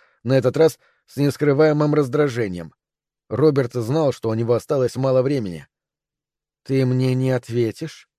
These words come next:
спросила она опять. На долю секунды воцарилось молчание. «Да», прошептал он в ответ. «Я бы рискнул жизнью ради тебя». Роберт почувствовал робкую улыбку у нее на губах,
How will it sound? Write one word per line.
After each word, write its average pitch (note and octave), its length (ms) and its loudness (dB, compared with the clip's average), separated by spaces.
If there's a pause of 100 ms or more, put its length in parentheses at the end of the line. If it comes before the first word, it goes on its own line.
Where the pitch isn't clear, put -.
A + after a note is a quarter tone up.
(280)
спросила A#2+ 640 -2
она B2 180 -2
опять. A#2 380 -4 (580)
На A2+ 220 -2
долю B2+ 260 2
секунды C3+ 540 -2 (280)
воцарилось C#3 640 0
молчание. A#2 640 -4 (520)
«Да», C#3 380 0 (520)
прошептал A2+ 520 -2
он A#2+ 140 2
в A#2 40 0
ответ. A2+ 360 -2 (480)
«Я D3+ 240 2
бы C3+ 280 4
рискнул D#3 520 0
жизнью B2 480 0
ради A#2+ 300 2
тебя». A#2 340 -6 (880)
Роберт D#3 480 0
почувствовал D3 540 0
робкую D#3 340 2
улыбку E3 340 2
у C3 40 2
нее B2 160 0
на B2 120 0
губах, B2 380 2